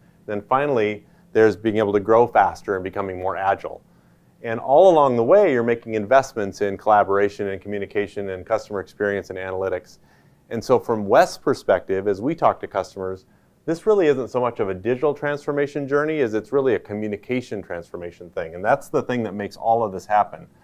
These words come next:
right? So if you look in between the investments that you're gonna make and the goals you're trying to achieve, it's really communication transformation that is the key thing to focus on. If you, if you just focus on the digital transformation piece, you may be missing the boat in terms of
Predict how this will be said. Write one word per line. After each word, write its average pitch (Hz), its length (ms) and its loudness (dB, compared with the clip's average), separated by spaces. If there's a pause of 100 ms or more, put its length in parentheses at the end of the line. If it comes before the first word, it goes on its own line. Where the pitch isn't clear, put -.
(280)
right? 101 180 -4
So 113 100 -4
if 101 80 -6
you 131 100 0
look 175 220 0 (160)
in 156 200 -4
between 151 500 -6
the 117 100 -2
investments 123 600 -2
that 123 100 -6
you're 113 100 -6
gonna 113 180 -4
make 104 400 -6 (380)
and 104 120 -8
the 104 60 -4
goals 113 320 2
you're 107 100 -6
trying 113 280 -4
to 98 80 -4
achieve, 95 520 -8 (340)
it's - 160 -12
really 156 180 2
communication 127 760 -6
transformation 98 920 -6 (460)
that 101 140 -4
is 95 120 -4
the 92 120 -6
key 113 220 -12
thing 107 220 -4
to 92 60 -4
focus 95 400 -4
on. 82 240 -16 (880)
If 104 140 -8
you, 120 340 -4
if 131 180 -12
you 123 100 -2
just 147 240 -6
focus 160 320 0
on 127 200 2
the 107 60 -2
digital 160 320 -2
transformation 113 680 -4
piece, 110 300 -6
you 147 80 -6
may 151 160 0
be 123 140 -4
missing 117 340 -4
the 95 60 -4
boat 107 240 2
in 95 100 -8
terms 98 280 -6
of 90 180 -4